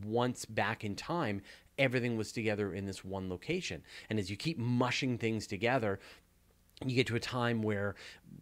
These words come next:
where the whole universe was acting like a star, and then you get a point where, where the individual protons could form, and you keep going back, all the fundamental forces come together,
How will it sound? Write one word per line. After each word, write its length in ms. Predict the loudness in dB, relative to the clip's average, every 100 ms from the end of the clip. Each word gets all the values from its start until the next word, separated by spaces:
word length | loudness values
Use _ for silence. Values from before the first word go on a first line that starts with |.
| -16 -8
where 240 | 0 2 2
the 80 | 0
whole 180 | 2
universe 400 | 4 4 4 2
was 100 | -2
acting 360 | -2 -2 -2 -4
like 140 | -4
a 40 | -4
star, 540 | -4 0 2 2 0
and 120 | -2
then 200 | -2 -2 -4 -12
you 80 | -6
get 160 | -2 -2
a 60 | -4
point 340 | -2 2 2
where, 320 | 4 4 4 0 -10 -14
where 280 | -4 -4 -4 -8 -6
the 160 | 2
individual 720 | 4 4 4 2 2 4 2 0 -10 -10
protons 680 | -4 2 2 2 0 0 -2
could 220 | -4 -6
form, 420 | -6 -6 -2 -2 -2
and 140 | -4
you 80 | -6
keep 240 | -6 -4
going 220 | -2 2
back, 220 | 4 2 4
all 120 | 2
the 60 | 2
fundamental 440 | 2 4 4 2
forces 520 | 0 2 2 2 -2
come 240 | -4 -2 -2
together, 440 | 2 2 2 -2